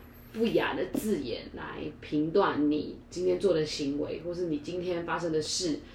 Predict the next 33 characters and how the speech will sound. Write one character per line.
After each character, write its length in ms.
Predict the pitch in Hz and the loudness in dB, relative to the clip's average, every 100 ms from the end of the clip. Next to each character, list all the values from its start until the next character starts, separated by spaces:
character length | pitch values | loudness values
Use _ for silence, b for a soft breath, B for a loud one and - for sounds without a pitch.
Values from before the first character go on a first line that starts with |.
| B B B B - - | B B B B -20 4
或 80 | 247 | 6
是 140 | 247 | 8
沟 260 | 247 214 220 | 8 8 8
通 100 | 208 | 6
不 100 | 165 | 2
确 480 | - - 196 156 - | 0 6 6 6 2
当， 220 | - 156 - - - - - | 2 2 0 -10 -20 -14 -4
呃， 80 | |
不 120 | 175 196 | 0 0
恰 280 | 254 220 | 2 4
当 160 | 202 185 | 6 4
的 100 | 175 | 4
话， 320 | 185 160 B B - | 2 2 B B -12
其 140 | - | -2
实 160 | 196 185 | 2 6
都 160 | 202 226 | 8 10
会 220 | 208 185 | 8 6
造 180 | 202 170 | 4 2
成 360 | 170 147 147 - b b b | 0 -2 -2 -8 b b b
下 340 | - - 196 - | -2 6 6 6
属 280 | - - - - | 0 -6 -8 -2
或 100 | 190 | -2
是 420 | 185 180 160 - - - | 2 2 2 -2 -8 0
儿 260 | 165 160 190 | 4 6 6
女 280 | 185 170 | 4 4
会 180 | - 190 | 2 4
有 140 | 160 165 | 4 4
一 40 | |
些， 420 | 165 170 156 - - | 2 2 2 -2 -2
或 80 | - | 4
是 100 | 247 | 4
学 240 | 247 175 160 | 4 2 2
生 360 | 160 165 160 | 2 0 -2